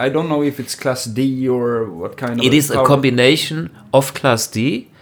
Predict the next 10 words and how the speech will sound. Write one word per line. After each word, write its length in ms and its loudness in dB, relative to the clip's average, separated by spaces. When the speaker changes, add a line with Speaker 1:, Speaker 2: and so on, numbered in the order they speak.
Speaker 2:
um, 360 2
and 280 -2
this 340 0
nanotube, 840 0
which 260 -4
is 200 -4
a 100 0
Russian 420 0
subminiature 680 -2
tube, 460 -4